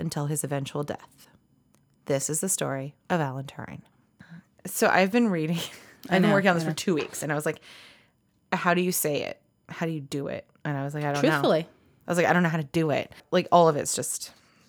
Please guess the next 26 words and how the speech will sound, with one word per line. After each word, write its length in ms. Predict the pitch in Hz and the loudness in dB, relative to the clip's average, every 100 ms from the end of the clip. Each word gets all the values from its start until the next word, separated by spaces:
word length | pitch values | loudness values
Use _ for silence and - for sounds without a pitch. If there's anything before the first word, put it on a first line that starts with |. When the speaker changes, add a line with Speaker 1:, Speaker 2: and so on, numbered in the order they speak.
| 190 - | -20 -10
Speaker 1:
it's 160 | 170 - | -6 0
really, 260 | 170 165 - | 2 2 0
it's 160 | 180 190 | -2 2
really 180 | 185 180 | 2 2
difficult 400 | 185 - 160 - | 0 -2 -8 -8
to 60 | |
talk 220 | - 139 - | -10 -12 -4
about. 260 | 120 - - _ _ _ _ _ _ _ _ _ _ _ _ _ - | -4 -4 -10 _ _ _ _ _ _ _ _ _ _ _ _ _ 4
Alan 280 | 233 240 233 | 8 8 6
Matheson 500 | 180 - - 175 170 | 4 0 -2 0 0
Turing 480 | - 156 160 214 | 0 0 0 0
was 140 | 208 180 | 0 0
born 200 | 160 156 | 0 0
in 100 | 151 | 0
nineteen 320 | 151 151 165 | -2 -2 -4
twelve 320 | 156 147 - - _ | -2 -2 -4 -10 _
in 140 | 180 180 | -2 -2
Paddington, 560 | - 165 160 214 277 | 2 2 2 0 0
England, 460 | 190 160 147 170 214 - - - | 0 0 -2 -4 -8 -14 -20 -18
to 140 | - 233 | 0 2
a 20 | |
decidedly 680 | 202 - 190 180 202 277 - | 2 2 2 2 0 -2 -2
upper 220 | 196 190 | 2 4
middle 220 | 196 214 | 4 0
class 320 | - 240 - | 2 0 0
couple. 400 | - 170 139 226 | -2 -2 0 -2